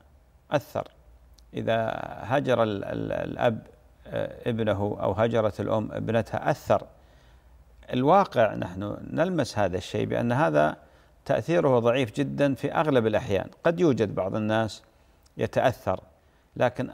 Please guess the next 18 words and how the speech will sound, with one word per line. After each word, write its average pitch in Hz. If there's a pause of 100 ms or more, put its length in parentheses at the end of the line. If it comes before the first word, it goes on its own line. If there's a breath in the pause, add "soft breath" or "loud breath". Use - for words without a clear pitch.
الغالب 160
أنه 170
بدليل 165
ابنتك 147 (520)
تقول 151
لك: 147
"أنا 156
سيحاسبني 110
الله 92
عز 87
وجل". - (500 soft breath)
فيا 156
أخت 151
الفاضلة، 107
بارك 107
الله 90
فيك، -
أولا 131